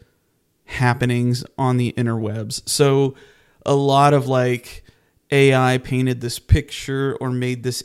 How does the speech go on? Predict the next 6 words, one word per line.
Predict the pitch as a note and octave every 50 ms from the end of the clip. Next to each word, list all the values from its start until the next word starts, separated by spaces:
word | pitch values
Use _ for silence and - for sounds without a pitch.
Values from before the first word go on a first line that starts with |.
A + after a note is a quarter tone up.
| _ -
image | D3 C#3+ C#3 C#3 C3+ C3+ C3 C3 C3 B2+ B2 - - - _
or, | - C3 C3 B2+ B2 B2 B2 B2 B2 A#2+ A#2 - _ _ _ _ _ _ _ _ _ _ _ _ _ _
you | - D#3 D#3 C3+
know, | B2+
whatever." | B2 B2 B2+ D3 D#3 D#3 C#3+ C3 C3 B2+ B2+
But | A#2+ F2+ - - -